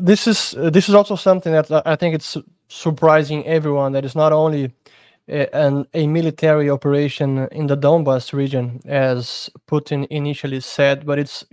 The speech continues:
it's a full-scale invasion. At least this morning it was from, from three different fronts: from the north, Belarus, from the eastern, and then also from Crimea.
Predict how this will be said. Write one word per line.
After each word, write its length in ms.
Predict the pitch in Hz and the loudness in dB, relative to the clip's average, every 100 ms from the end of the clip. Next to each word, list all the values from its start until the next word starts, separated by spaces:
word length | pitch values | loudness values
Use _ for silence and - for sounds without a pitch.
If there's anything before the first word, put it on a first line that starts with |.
| - | -20
it's 420 | 139 - 175 170 175 | -20 -10 -10 -6 -4
a 100 | 143 | -4
full-scale 800 | - 180 160 - 156 147 143 135 | -2 -2 -2 -4 -2 0 -2 -4
invasion. 540 | 147 131 131 123 - - _ _ _ - _ - | -8 -4 -4 -4 -10 -16 _ _ _ -20 _ -4
At 200 | 143 156 | -4 -2
least 260 | 156 - | -2 -2
this 160 | 156 151 | -6 0
morning 320 | 156 160 170 | 2 4 4
it 100 | 165 160 | 2 0
was 80 | - | 0
from, 320 | - 156 139 - - - | -2 -2 -2 -10 -20 -4
from 500 | 165 151 151 147 - - | 0 2 0 -4 -10 -20
three 400 | - 185 196 185 - 151 | -4 0 0 -2 -4 -6
different 380 | 165 156 156 | -4 -2 -4
fronts: 360 | - 175 185 190 | 0 2 2 0
from 180 | - 143 | -8 -4
the 80 | 135 | 2
north, 400 | 160 185 185 - | 6 6 4 -4
Belarus, 600 | 147 170 175 185 185 - - _ _ _ | -2 0 0 -2 -6 -12 -20 _ _ _
from 200 | - 139 | -8 -6
the 120 | 131 | -6
eastern, 340 | 165 - 170 151 | -8 -4 -4 -4
and 140 | 143 | -4
then 100 | 143 | -4
also 300 | 151 147 151 | -2 -2 -4
from 280 | 135 147 143 | -6 -6 -4
Crimea. 580 | - 139 139 139 - | -4 -4 -4 -6 -8